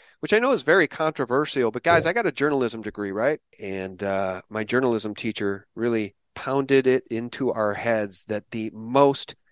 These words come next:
Speaker 1: sacred thing that we have in this country is free speech, our First Amendment. It's the most sacred thing. The Second Amendment, of course, a very close second. But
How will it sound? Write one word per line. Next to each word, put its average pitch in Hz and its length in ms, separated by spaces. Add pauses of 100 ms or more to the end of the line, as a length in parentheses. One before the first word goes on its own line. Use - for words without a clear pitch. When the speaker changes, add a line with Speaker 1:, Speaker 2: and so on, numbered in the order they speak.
Speaker 1:
sacred - 640
thing 98 360 (340)
that 110 120
we 120 140
have 110 420 (160)
in 113 120
this 147 180
country 180 460 (800)
is 131 140
free 123 200
speech, - 500
our 107 80
First - 320
Amendment. 85 400
It's - 160
the 135 100
most 156 540 (180)
sacred 135 520
thing. 110 240 (580)
The 113 80
Second 135 300
Amendment, 120 380
of 98 100
course, 101 420 (380)
a 113 80
very 110 240
close 104 320
second. 101 360 (560)
But 120 280